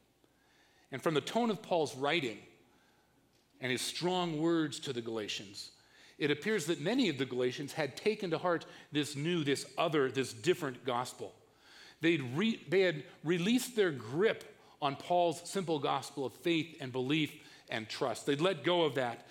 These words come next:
and they'd exchange it for this new gospel, this different gospel. And Paul is really upset by this. What is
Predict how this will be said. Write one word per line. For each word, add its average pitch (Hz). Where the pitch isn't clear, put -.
and 143
they'd 160
exchange 185
it 190
for 180
this 147
new 170
gospel, 123
this 151
different 156
gospel. 110
And 143
Paul 202
is 135
really 151
upset 165
by 127
this. 104
What 185
is 208